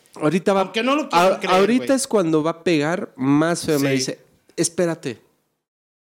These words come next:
Speaker 1: porque se vienen tiempos muy difíciles."
Speaker 2: Sí.
Speaker 1: El Banco, creo que internacional,
Speaker 2: Sí, el Banco Central.
Speaker 1: ya empezó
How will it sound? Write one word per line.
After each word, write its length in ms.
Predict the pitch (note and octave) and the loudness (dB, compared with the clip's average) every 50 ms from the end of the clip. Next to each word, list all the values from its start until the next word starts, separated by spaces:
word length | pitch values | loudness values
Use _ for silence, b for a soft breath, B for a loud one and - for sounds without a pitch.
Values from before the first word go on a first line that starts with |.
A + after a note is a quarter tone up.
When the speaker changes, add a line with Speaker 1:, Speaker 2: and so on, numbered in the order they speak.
| - - - | -20 -20 -12
Speaker 1:
porque 220 | - C3 - - C#3+ | -10 -8 -6 -6 -4
se 120 | B2+ D3 | 0 0
vienen 280 | C#3+ D3+ D#3+ F3+ F#3 F3+ | 2 4 4 2 2 0
tiempos 440 | F3+ F3 D#3 D#3 D3+ - E3 D#3 C#3+ | 0 -2 -2 0 0 -2 -2 -2 -2
muy 480 | D3 B2+ A2+ A2+ A2+ A#2+ B2 C3 C3+ | -2 -2 0 0 2 2 2 2 0
difíciles." 800 | B2+ D#3 E3+ E3+ - A3+ B3 C4 - - F3+ D3 A2+ G2+ F2+ - | -2 -4 -8 -8 -6 -6 -6 -6 -4 -6 -6 -6 -6 -8 -10 -10
Speaker 2:
Sí. 460 | - A2+ G#2+ G2+ F#2 F#2 G2 B2+ E3+ | -12 -12 -10 -10 -12 -12 -10 -4 0
Speaker 1:
El 140 | E3+ D#3 D#3 | 0 2 2
Banco, 840 | D#3+ G#3 A#3 C4+ B3+ - C#4+ C#4+ C#4 C#4 C#4+ C#4 C#4 C4+ C4 B3+ A3+ A#3 | 2 0 0 0 0 0 0 0 2 2 2 0 2 2 0 0 0 -2
creo 180 | - A3+ A3 A3 | -2 -2 -2 0
que 160 | - A#3+ A#3+ | 0 0 2
internacional, 800 | A3+ G#3 - - D3+ C3 C3+ A#2 - - C#3 C3+ C#3+ D#3+ G#3 B3 | 2 0 0 -2 -2 -2 -2 -4 -4 -4 -4 -2 -2 -2 -4 -4
Speaker 2:
Sí, 80 | C#4 D#3 | -2 -2
el 100 | D3+ C#3+ | -2 -2
Banco 240 | D3 C#3+ D3 E3+ D3+ | -4 -6 -8 -8 -10
Central. 300 | C#3 C#3 A#2+ A#2+ C#3+ B2+ | -8 -10 -8 -8 -4 -2
Speaker 1:
ya 140 | C#3+ E3 F3 | 0 0 2
empezó 840 | F#3+ G#3 G#3 - - A#3 G#3 - - F#3 F3 F#3+ B3+ D#4 - _ | 0 -2 -2 -2 0 0 0 0 0 0 0 2 0 -2 -6 _